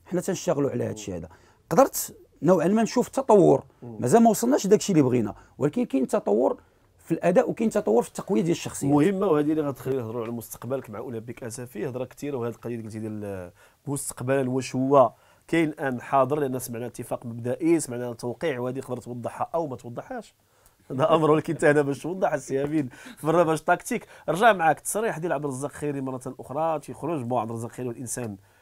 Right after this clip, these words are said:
Speaker 2: واش هو عفوي، واش هو منافع، ما عرفتش بالضبط كيفاش نقدر نوصفه،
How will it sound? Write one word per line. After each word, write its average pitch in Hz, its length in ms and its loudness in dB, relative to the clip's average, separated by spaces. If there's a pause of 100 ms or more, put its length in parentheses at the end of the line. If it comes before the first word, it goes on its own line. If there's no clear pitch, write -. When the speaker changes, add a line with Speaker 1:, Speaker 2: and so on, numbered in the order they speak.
(400)
Speaker 2:
واش 147 220 4
هو 143 140 4
عفوي، 135 560 -2
واش 156 220 0
هو 135 120 -2
منافع، 135 480 -2
ما 107 120 -6
عرفتش 107 200 -10
بالضبط 123 200 -10
كيفاش 113 220 -12
نقدر 120 120 -12
نوصفه، 117 420 -8